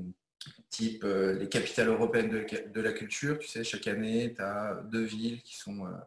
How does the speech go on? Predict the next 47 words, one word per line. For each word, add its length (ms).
euh, 220
comme 200
pour 160
les 80
J 220
O, 320
euh, 160
euh, 380
pour 100
le 80
sport. 880
Euh, 20
et 40
ben 120
là, 120
c'est 220
au 100
niveau 200
de 60
la 60
culture 420
et 40
c'est 140
au 60
niveau 240
européen. 480
T'as 100
deux 160
villes 200
qui 140
sont 160
nommées, 340
euh, 160
capitales 400
européennes 400
de 80
la 100
culture. 520
Et 60
donc, 240
il 40
y 20
a 140
tout 200
un 120
budget, 560
euh, 80